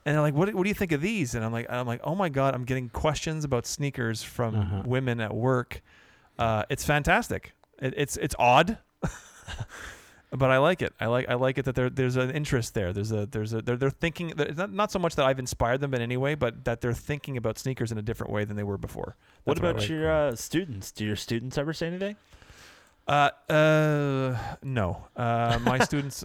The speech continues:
Speaker 1: well, my students are all, they all, they're all adults with special needs, so they have intellectual disabilities, but so they don't
Speaker 3: Mm-hmm.
Speaker 1: really care about <laughs> sneakers in the way we might.
Speaker 3: I hear you.
Speaker 1: Uh,
Speaker 3: I hear
Speaker 1: but,
Speaker 3: you.
Speaker 1: uh, uh, but there are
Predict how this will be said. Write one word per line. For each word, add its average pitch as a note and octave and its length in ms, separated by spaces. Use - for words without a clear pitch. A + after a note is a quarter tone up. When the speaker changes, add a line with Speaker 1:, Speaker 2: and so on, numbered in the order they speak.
Speaker 1:
well, D3 200
my D#3 120
students E3+ 320
are D3 80
all, C#3 160
they C3 120
all, C3 160
they're C3 140
all B2+ 100
adults B2 220
with - 60
special A#2 300
needs, F#2+ 240
so G2+ 80
they G#2+ 80
have G2+ 180
intellectual A2 400
disabilities, G#2+ 540
but - 80
so - 100
they B2 80
don't B2+ 120
Speaker 3:
Mm-hmm. B2+ 40
Speaker 1:
really A#2 140
care G#2+ 260
about G#2 200
<laughs> - 0
sneakers - 360
in D#3 220
the C#3 40
way C3+ 200
we C#3+ 80
might. - 360
Speaker 3:
I A2 140
hear C3+ 180
you. C3+ 200
Speaker 1:
Uh, A#2 440
Speaker 3:
I A#2+ 60
hear C3+ 120
Speaker 1:
but, C3+ 120
Speaker 3:
you. D3 120
Speaker 1:
uh, A#2+ 520
uh, D3 80
but C#3 140
there D#3+ 140
are D#3+ 220